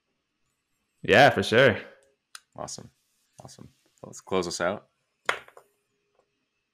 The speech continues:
Speaker 1: All right. And, uh, just for everyone, just to remind everyone, Becco Zhang is one of the hosts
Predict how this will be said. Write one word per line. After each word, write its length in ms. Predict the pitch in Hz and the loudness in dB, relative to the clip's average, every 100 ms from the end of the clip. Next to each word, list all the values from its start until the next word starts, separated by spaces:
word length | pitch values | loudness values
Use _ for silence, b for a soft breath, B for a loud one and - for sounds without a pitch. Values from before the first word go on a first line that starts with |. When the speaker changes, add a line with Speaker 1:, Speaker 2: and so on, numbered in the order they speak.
| _ 98 | _ -12
Speaker 1:
All 120 | 95 | -8
right. 360 | 98 113 90 - | -4 -6 -8 -12
And, 380 | - 95 95 95 | -12 -10 -8 -8
uh, 320 | 98 98 95 95 - | -6 -6 -8 -12 -10
just 320 | 110 - - | -10 -10 -12
for 140 | 113 | -6
everyone, 560 | 107 107 117 113 113 110 | -4 -4 -6 -6 -6 -8
just 180 | 110 - | -10 -6
to 80 | 110 | -6
remind 340 | 107 104 110 | -4 -4 -4
everyone, 300 | 110 110 107 | -6 -6 -6
Becco 440 | 104 107 117 113 110 | -4 -4 -2 -4 -4
Zhang 560 | 113 110 113 113 113 - b b b | -6 -4 -4 -4 -8 -12 b b b
is 360 | 107 104 101 | -6 -4 -6
one 340 | 98 98 107 98 | -10 -10 -8 -8
of 160 | 104 | -8
the 560 | 107 101 101 101 101 - _ _ _ _ _ | -8 -8 -6 -6 -8 -14 _ _ _ _ _
hosts 600 | - 113 113 113 - - | -8 -4 -4 -6 -12 -14